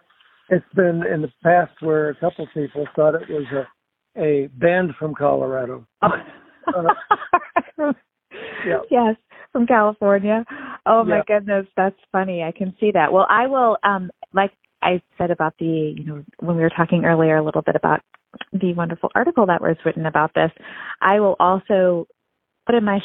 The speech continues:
Speaker 2: show notes, um, the correct spelling <laughs> and, and title, as well as links so people can just click right on it and get to Amazon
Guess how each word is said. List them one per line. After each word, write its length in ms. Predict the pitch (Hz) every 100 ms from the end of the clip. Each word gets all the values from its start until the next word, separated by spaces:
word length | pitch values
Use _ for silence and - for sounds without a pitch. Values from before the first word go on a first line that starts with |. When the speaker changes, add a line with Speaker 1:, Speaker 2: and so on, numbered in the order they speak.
| -
Speaker 2:
show 160 | 180
notes, 420 | 180 165 165 202 - - - - _
um, 260 | 165 165 147
the 80 | 175
correct 420 | - 165 185 - -
spelling 420 | - 160 147 190 311 - _ -
<laughs> 340 | _ - -
and, 180 | 226 220 _
and 160 | 208 208
title, 380 | 220 175 170 180 - - -
as 120 | 190 185
well 220 | 196 190
as 100 | 185 170
links 360 | 170 175 160 - - - _
so 80 | 180
people 300 | - 180 165
can 180 | - 160
just 160 | 151 -
click 260 | - 170 - -
right 340 | 160 151 165 180
on 200 | 165 180
it 180 | 208 - -
and 380 | 175 170 165 160 - _ _ _ - 165
get 140 | -
to 200 | 202 185
Amazon 720 | 175 170 175 165 160 160 156